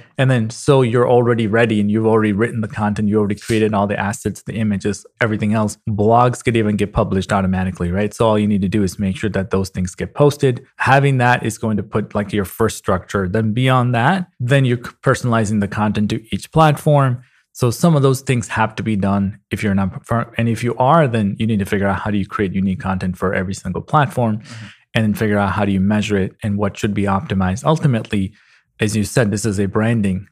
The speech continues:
Speaker 1: exercise, so
Speaker 2: Yeah.
Speaker 1: you wanna do that. But you, there's no doubt that people will find you, you know, if you're consistently creating content.
Speaker 2: Right.
Speaker 1: If you're staying top of mind, there's no doubt that they're gonna go to the website and request a quote or whatever else. It's just that you need to make sure that you're there and staying top of mind.
Speaker 2: Right.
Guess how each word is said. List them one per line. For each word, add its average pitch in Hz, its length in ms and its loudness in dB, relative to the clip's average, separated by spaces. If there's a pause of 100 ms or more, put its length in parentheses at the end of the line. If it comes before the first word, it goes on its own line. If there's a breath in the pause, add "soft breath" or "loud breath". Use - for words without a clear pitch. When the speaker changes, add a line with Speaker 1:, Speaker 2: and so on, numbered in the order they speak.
Speaker 1:
exercise, 101 580 -4
so 117 120 -2
Speaker 2:
Yeah. 98 80 0
Speaker 1:
you 101 80 0
wanna 98 140 0
do 104 180 -2
that. 101 260 -2
But 113 120 0
you, 151 160 -2 (180)
there's 139 180 2
no 131 200 0
doubt 131 320 0
that - 260 -6
people 104 300 -2
will 101 180 0
find 113 400 -2
you, 92 260 -2 (220)
you 113 100 0
know, 98 140 2
if 104 180 -4
you're 98 80 0
consistently 101 600 -2
creating 95 360 -4
content. 92 440 -4 (100)
Speaker 2:
Right. 104 300 -6
Speaker 1:
If 107 100 -6
you're 139 100 4
staying 135 280 0
top 127 220 2
of 110 80 0
mind, 110 240 0
there's 98 160 -2
no 110 100 0
doubt 98 260 -2
that 95 60 -6
they're 95 140 -2
gonna 92 160 -2
go 95 160 -2
to 92 80 -4
the 90 100 -2
website 90 540 -2
and 92 160 0
request 92 380 -4
a 90 40 -4
quote 92 380 -4
or 92 100 -2
whatever 90 320 -2
else. 127 320 -2 (140)
It's 113 160 -2
just 110 220 0
that 107 100 2
you 101 120 2
need 107 140 0
to 101 80 -2
make 98 160 0
sure 107 160 0
that 95 160 -2
you're 104 180 0
there 110 280 2
and 98 160 -4
staying 95 280 -2
top 95 240 -4
of - 120 -6
mind. 95 480 0
Speaker 2:
Right. 95 180 -8